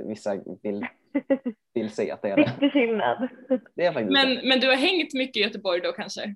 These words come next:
Speaker 1: Ja.
Speaker 3: Eller? Ja.
Speaker 1: Al-, alltså inte så mycket som man hade, alltså Borås är inte så mycket av en småstad som andra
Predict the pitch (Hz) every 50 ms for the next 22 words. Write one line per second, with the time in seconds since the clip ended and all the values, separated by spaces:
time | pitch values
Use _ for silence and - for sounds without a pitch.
0 | - 214 208 196 208 247 277 277 - _ _ _ _ - 214 208 202 202 202 -
1 | - _ _ - - 120 - - 147 170 175 175 - 123 - - 160 190 196 196
2 | - 127 - 131 123 123 120 120 117 123 123 117 123 - - - 127 120 135 -
3 | 113 117 139 127 120 135 - - 156 135 117 - - - 147 143 139 135 131 -
4 | 110 107 107 110 107 107 - - 131 127 117 107 - - - - - 131 127 127
5 | 123 120 117 - - 110 98 - 120 117 113 110 110 123 139 143 139 135 131